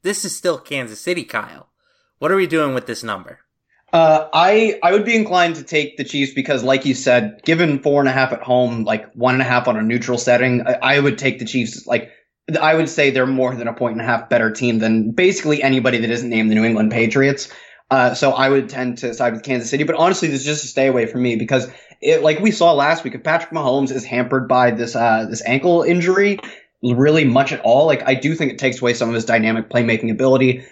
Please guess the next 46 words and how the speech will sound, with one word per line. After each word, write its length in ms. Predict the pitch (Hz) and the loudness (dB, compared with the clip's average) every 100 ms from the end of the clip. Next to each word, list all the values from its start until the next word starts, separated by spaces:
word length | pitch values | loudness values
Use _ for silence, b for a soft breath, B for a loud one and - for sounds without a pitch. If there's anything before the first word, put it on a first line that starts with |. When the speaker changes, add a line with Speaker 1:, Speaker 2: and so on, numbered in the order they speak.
| B | B
Speaker 2:
and 160 | 151 147 | -2 0
sort 140 | 143 | 2
of 60 | 131 | 0
just 180 | 123 - | -2 0
that, 180 | 131 135 | -2 0
like, 140 | 131 | -2
high 300 | - 120 127 | 0 2 2
level 300 | 117 120 120 | 2 0 0
of 180 | 120 104 | -2 -2
variance 500 | 113 113 120 113 117 | 0 2 0 -2 -2
where 240 | 117 113 117 | 0 0 0
if 180 | 127 | -2
that 160 | 127 113 | 0 0
happens 320 | 120 117 120 | -2 -2 -4
to 40 | - | -4
be 80 | |
the 120 | 113 110 | -6 -4
case, 340 | 117 117 117 | -4 -4 -2
I 120 | 120 | -2
do 260 | 113 113 117 | -2 -2 -6
think 240 | 120 147 | -2 -2
I 100 | 147 | 0
would 120 | 143 139 | -2 0
take 180 | 147 | -2
the 60 | 151 | -2
Texans. 520 | - 160 - 175 170 B B B | -2 -2 -2 -6 -6 B B B
That 240 | 143 160 | -2 0
level 240 | 160 143 135 | 0 2 0
of 60 | |
variance, 520 | 117 117 117 113 110 - | 0 0 0 -2 -4 -6
like, 140 | 110 | -4
I'm 140 | 117 110 | -2 -4
just 160 | 113 | -2
not 200 | 131 110 | -2 -2
gonna 140 | 127 107 | -2 -4
be 160 | 107 | -4
betting 300 | 104 110 104 | -4 -4 -2
on 140 | 107 110 | -2 0
much 180 | 110 - | -2 -2
at 80 | |
all. 380 | 110 113 - _ _ _ _ _ b b b b b - | 0 -2 -4 _ _ _ _ _ b b b b b -2
Speaker 1:
All 80 | |
right, 220 | 196 180 135 | 0 0 -4
New 280 | 147 185 | -6 -2
Orleans 420 | 202 208 202 175 - | 0 0 -2 -6 -6
Saints 480 | 165 165 165 - | -6 -6 -10 -16